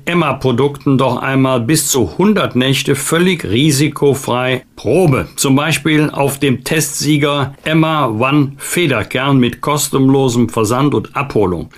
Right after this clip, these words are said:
Und zehn Jahren Garantie auf den Matratzenkern. Die Matratze gibt es für alle gängigen Körper- und Schlaftypen.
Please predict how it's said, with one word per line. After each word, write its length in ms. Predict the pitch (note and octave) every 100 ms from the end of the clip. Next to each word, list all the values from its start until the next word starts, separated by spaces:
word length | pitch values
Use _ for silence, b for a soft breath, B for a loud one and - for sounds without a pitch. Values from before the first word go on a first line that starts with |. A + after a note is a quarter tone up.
| B
Und 220 | C3+ A#2
zehn 420 | - E3+ G3 G#3+
Jahren 520 | E3+ D3 D#3 D3 D#3 B2+
Garantie 580 | C3 B2+ C3 - D3+
auf 180 | - C3
den 200 | - B2+
Matratzenkern. 1300 | A#2+ A2+ - A2+ A2 - G#2+ - - C#3+ C3+ G#2+ F2 - A2+
Die 80 |
Matratze 560 | A#2 A#2 B2+ C#3 C#3 B2+
gibt 240 | A#2+ -
es 120 | B2+ -
für 220 | B2 - -
alle 300 | F#3 G3 D3
gängigen 640 | C#3+ D3 C#3 C3 A#2+ -
Körper- 420 | D3 D#3 D#3+ C#3
und 140 | A#2 G#2
Schlaftypen. 840 | B2 A2 F2+ - D#3+ D#3 E3